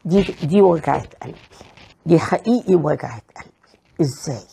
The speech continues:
قعدت أبحث بقى وأدور، بصيت لقيت يعقوب اللي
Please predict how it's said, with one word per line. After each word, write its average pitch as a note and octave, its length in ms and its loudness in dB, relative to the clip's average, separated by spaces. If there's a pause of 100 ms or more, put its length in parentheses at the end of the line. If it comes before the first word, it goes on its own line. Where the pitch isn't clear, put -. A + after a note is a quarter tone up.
(1000)
قعدت B3+ 320 2
أبحث F3 460 -4
بقى C#3+ 240 -8 (560)
وأدور، D3+ 420 0 (520)
بصيت A3+ 420 0
لقيت D#3+ 540 -4 (720)
يعقوب F3 560 2 (920)
اللي B2 160 -16